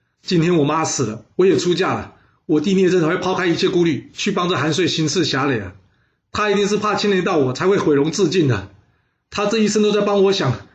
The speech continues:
我怎么可能因为自己怕死，就让他这样一位英雄豪杰默默无名的死了呢？说完，他抱着聂政的尸体大哭啊。由于聂荣、聂政姐弟的感情非常的好啊，这聂荣实在无法接受自己弟弟死得这么惨，最后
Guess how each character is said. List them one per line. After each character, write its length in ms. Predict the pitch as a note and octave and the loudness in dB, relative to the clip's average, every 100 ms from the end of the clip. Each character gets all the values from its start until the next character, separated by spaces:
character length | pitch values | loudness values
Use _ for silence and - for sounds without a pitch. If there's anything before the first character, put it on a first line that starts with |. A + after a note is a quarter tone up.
| _ _ | _ _
我 140 | G#3+ | 0
怎 100 | A#3 | 2
么 80 | G#3+ | 2
可 120 | G3 | 2
能 100 | F#3+ | 2
因 80 | A3 | 2
为 60 | A3+ | 2
自 140 | G#3 | 2
己 120 | F#3+ E3+ | 0 0
怕 220 | G#3 G3+ | 0 -2
死， 320 | - B2+ B2 - _ | -2 -2 -4 -14 _
就 160 | - A#3+ | -4 -2
让 100 | A3+ | 0
他 120 | A3+ | 0
这 100 | A#3+ | -2
样 120 | A3+ | 0
一 40 | G#3+ | 2
位 200 | A3 A3 | 2 2
英 100 | A3 | 2
雄 160 | G3 | 0
豪 140 | E3+ G3 | 0 0
杰 120 | F#3+ | 2
默 160 | G3+ A3+ | 4 4
默 140 | G#3+ | 4
无 80 | G3+ | 4
名 140 | G3+ | 4
的 80 | G3+ | 0
死 200 | G3+ F3 | -2 0
了 120 | D#3+ | 0
呢？ 300 | F3+ E3+ - - _ _ _ _ - | 0 -2 -4 -16 _ _ _ _ -14
说 240 | - F#3+ | 0 2
完， 280 | E3+ C#3 - - | 2 0 -6 -10
他 160 | - | -4
抱 260 | G3+ A3 F#3+ | -2 0 2
着 80 | F#3 | 2
聂 140 | G#3 | 4
政 100 | F#3+ | 4
的 80 | F3+ | 2
尸 180 | - G3+ | 0 -2
体 160 | E3 | -2
大 220 | D#3+ G3+ F3+ | -4 -2 -2
哭 200 | F3+ F3+ | 2 2
啊。 360 | D3 F#2+ - _ _ _ _ _ _ | 2 -2 -10 _ _ _ _ _ _
由 200 | D3+ F3 | 0 2
于 100 | F3+ | 2
聂 200 | F3 G#3+ | 2 2
荣、 240 | C#3+ C#3 E3 | 2 2 2
聂 180 | F#3+ C#3+ | 0 0
政 200 | F3 C3+ | 0 0
姐 140 | B2+ | 0
弟 120 | E3 | 0
的 60 | C#3+ | 0
感 160 | C3 | 0
情 160 | G#2+ A#2+ | -2 -2
非 140 | D#3+ | -2
常 120 | C3 A2+ | -2 -4
的 80 | |
好 140 | G2 F2+ | -6 -8
啊， 180 | F2 - _ _ _ _ | -12 -18 _ _ _ _
这 100 | - | -2
聂 220 | F3+ G3 | 2 2
荣 180 | D3+ C3+ | 2 0
实 160 | C3 F3 | 0 -2
在 160 | G3+ | 0
无 120 | F#3 F#3 | 2 2
法 140 | D3 | 0
接 140 | C#3 | -2
受 140 | E3+ E3+ | -2 -2
自 100 | F3 | 0
己 120 | D3 | 0
弟 120 | F3+ | 0
弟 100 | D3 | -2
死 200 | B2+ C#3+ | -2 -2
得 40 | B2+ | 0
这 100 | D#3 | 0
么 60 | |
惨， 280 | B2+ G2 F2+ _ _ _ _ _ | -2 -6 -12 _ _ _ _ _
最 140 | E3 | -2
后 280 | C3 A2+ - | 0 0 -4